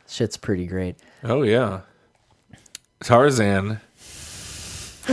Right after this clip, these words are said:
Speaker 1: I forgot about Tarzan.
Speaker 2: That's not, is Tarzan Disney?
Speaker 1: Uh, yeah. Yeah, they had a Tarzan
Speaker 2: And
Speaker 1: animated
Speaker 2: Phil
Speaker 1: movie, sure.
Speaker 2: Collins did the music for it?
Speaker 1: Yeah, definitely.
Speaker 2: Yeah.
Speaker 1: God, I forgot about that one. That kinda s-,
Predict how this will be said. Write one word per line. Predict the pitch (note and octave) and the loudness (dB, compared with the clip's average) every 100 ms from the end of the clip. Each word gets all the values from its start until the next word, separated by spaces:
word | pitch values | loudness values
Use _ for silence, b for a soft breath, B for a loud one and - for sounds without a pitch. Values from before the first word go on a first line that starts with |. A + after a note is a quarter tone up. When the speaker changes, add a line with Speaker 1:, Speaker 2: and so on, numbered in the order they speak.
| - | 2
Speaker 1:
I | G3 | 2
forgot | - E3 A#3 F3+ | 2 2 4 4
about | A#2+ G#2+ | 4 4
Tarzan. | A2+ G#2 G2 F#2+ F2 E2+ B - | 4 4 4 2 0 -2 B 2
Speaker 2:
That's | D3 A3 | 2 4
not, | E4 - | 2 4
is | D#3+ | 2
Tarzan | D#3 G#3 B3 C#4+ A#3 | 4 2 2 -2 -2
Disney? | C4+ C4+ D4+ D4+ - _ - | -2 -2 -4 -8 -10 _ 6
Speaker 1:
Uh, | B2+ A#2+ | 6 6
yeah. | F3 G3+ - _ | 4 2 -4 _
Yeah, | B2+ | 0
they | C3+ | 2
had | D#3+ D#3+ | 2 2
a | |
Tarzan | C3 A#2 G#2+ | 2 2 0
Speaker 2:
And | B2 | 0
Speaker 1:
animated | A#2+ G#2 | 2 4
Speaker 2:
Phil | E3 | 4
Speaker 1:
movie, | G2 | 4
sure. | D3+ | 4
Speaker 2:
Collins | D#3+ F3 E3 | 4 2 2
did | F3 | 0
the | F3 | 2
music | F3 F#3 F3+ - | 0 2 0 0
for | F#3 F#3 | 4 6
it? | |
Speaker 1:
Yeah, | E3+ D#3 G2 - | 6 6 2 2
definitely. | A#2+ D3+ F#2 G2+ F#2 | 4 4 2 2 2
Speaker 2:
Yeah. | F#2 F#2 F#2 F#2 F2+ F2+ F#2 - - | 2 2 2 0 0 -4 -6 -14 -8
Speaker 1:
God, | C3+ B2 | -2 0
I | |
forgot | A#2+ F2+ G#2 F#3+ | 0 2 2 2
about | F3 D#2 - | 2 0 0
that | D2 | 0
one. | D#2+ | 0
That | A2+ | 0
kinda | D#3+ F#2+ | 0 -2
s-, | - | -4